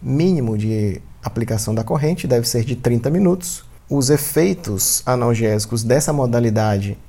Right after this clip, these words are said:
têm curta duração. Existe a possibilidade do efeito de acomodação,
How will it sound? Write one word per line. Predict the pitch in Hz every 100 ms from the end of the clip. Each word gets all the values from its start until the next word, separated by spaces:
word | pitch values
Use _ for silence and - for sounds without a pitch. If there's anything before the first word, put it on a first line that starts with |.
| -
têm | 113 110
curta | 113 196 -
duração. | 120 110 107 - 110 180 - - - - - -
Existe | 147 135 170
a | 165
possibilidade | 147 - 147 135 117 107 110 113 -
do | - 117 117 135
efeito | 131 135 135 139 135
de | 120 - -
acomodação, | 160 196 175 147 120 107 - 120 196